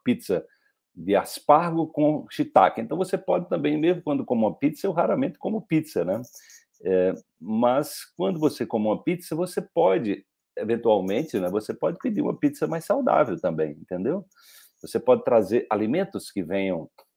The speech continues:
é, da terra, né? Que venham da terra, de preferência vegetais, né? É, o que é que acontece? Qual é o outro alimento das células cancerígenas?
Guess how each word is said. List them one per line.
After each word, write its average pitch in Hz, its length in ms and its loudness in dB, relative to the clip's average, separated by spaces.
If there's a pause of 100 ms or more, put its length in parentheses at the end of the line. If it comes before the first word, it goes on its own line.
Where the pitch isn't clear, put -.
(140)
é, 82 80 -6
da 95 160 0
terra, 85 420 2 (100)
né? 104 240 -2 (120)
Que 92 100 -2
venham 90 240 -2
da 82 100 2
terra, 76 280 -4
de 80 100 -10
preferência 131 560 0
vegetais, 117 680 2 (560)
né? 104 260 -2 (180)
É, 92 540 4
o 117 80 -8
que 175 120 2
é 165 40 0
que 175 80 -2
acontece? - 540 -2
Qual 196 180 4
é 196 140 4
o 175 80 4
outro 170 320 4
alimento 101 640 -2
das 80 300 -4
células 82 300 -4
cancerígenas? 76 840 -8